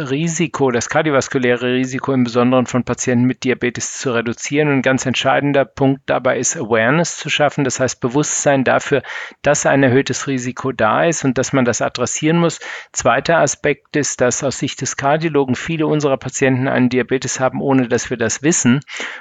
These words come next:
Und wir hier Screening, Evaluation vornehmen müssen und das müssen wir in die Breite tragen und da ist dieses Format aus meiner Sicht sehr gut geeignet.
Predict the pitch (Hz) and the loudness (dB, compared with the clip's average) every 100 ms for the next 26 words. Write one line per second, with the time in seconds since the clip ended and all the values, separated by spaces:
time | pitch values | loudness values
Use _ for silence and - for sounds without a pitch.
0 | - - 131 127 - 127 113 143 143 139 | -12 2 4 4 2 -2 -2 2 2 2
1 | - - - - 160 180 175 160 156 - | -6 -14 -6 0 2 4 4 2 0 0
2 | 143 147 139 131 - - 123 123 - 139 | 2 2 4 2 0 0 2 2 0 0
3 | 135 139 139 - 135 127 127 143 - 139 | 2 2 0 0 0 0 0 -2 0 0
4 | 131 117 107 127 151 - 139 139 135 131 | 2 0 0 0 -2 -2 0 2 2 2
5 | 135 - 143 - 143 127 120 135 131 - | 0 -4 -8 -4 -2 2 0 0 -2 0
6 | 131 127 117 117 - 131 123 120 117 123 | 0 0 -2 -6 -4 -2 -2 -2 -6 -4
7 | 113 104 - - | -4 -6 -10 -18